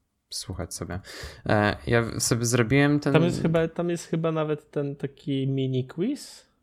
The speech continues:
Speaker 1: Tak, to, tam jest taki mini quiz, w którym zaznaczacie, e, k-, którego artysty waszym zdaniem najczęściej słuchaliście, jaki gatunek i jaką piosenkę. I
Speaker 2: To
Speaker 1: u
Speaker 2: na
Speaker 1: mnie to
Speaker 2: podstawie, e, statystyk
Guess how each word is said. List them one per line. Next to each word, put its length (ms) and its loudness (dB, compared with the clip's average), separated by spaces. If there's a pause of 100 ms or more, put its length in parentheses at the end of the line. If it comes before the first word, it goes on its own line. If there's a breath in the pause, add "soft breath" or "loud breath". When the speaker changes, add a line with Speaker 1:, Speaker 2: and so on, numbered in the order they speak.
(140)
Speaker 1:
Tak, 200 8
to, 160 4
tam 160 4
jest 120 0
taki 200 0
mini 280 2
quiz, 340 2
w 60 -8
którym 280 0
zaznaczacie, 760 2 (560 loud breath)
e, 360 2 (280)
k-, 460 -10
którego 540 4
artysty 460 4
waszym 320 4
zdaniem 180 2
najczęściej 420 0
słuchaliście, 840 2
jaki 440 2
gatunek 840 2
i 100 2
jaką 480 2
piosenkę. 880 0
I 600 -2 (680 loud breath)
Speaker 2:
To 100 2
Speaker 1:
u 20 4
Speaker 2:
na 80 8
Speaker 1:
mnie 100 4
to 60 4
Speaker 2:
podstawie, 560 2 (720)
e, 40 0
statystyk 840 2